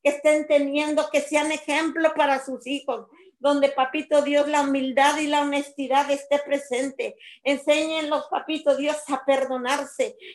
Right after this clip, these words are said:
como tú perdonaste a los que te sacrificaron, papito Dios, y que se estaban lastimando esta mañana, papito Dios.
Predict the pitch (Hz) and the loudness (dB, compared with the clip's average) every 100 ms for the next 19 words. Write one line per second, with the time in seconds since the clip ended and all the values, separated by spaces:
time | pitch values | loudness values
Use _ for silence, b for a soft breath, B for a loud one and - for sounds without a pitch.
0 | - 294 285 285 320 320 320 302 294 285 | -2 0 2 0 0 2 2 2 0 0
1 | 302 - 294 285 285 269 277 269 285 285 | -2 -4 -8 -4 -2 -2 -4 -4 -2 -2
2 | 277 - 285 302 285 262 277 302 302 285 | -4 -4 -6 -6 -4 2 2 2 -2 -2
3 | 269 - 311 - 285 247 294 302 - B | -2 -2 -8 -2 -2 0 -2 -2 -4 B
4 | B _ 285 285 285 294 285 - 311 311 | B _ -6 -2 -4 -2 -6 6 6 8
5 | 311 294 294 - 294 269 302 302 302 - | 4 0 -2 -2 -4 0 0 0 -2 2
6 | 294 294 262 254 285 302 285 262 262 302 | 2 0 -4 -4 -2 -2 -2 -2 -2 -6
7 | - 269 247 285 285 | 0 0 2 0 -2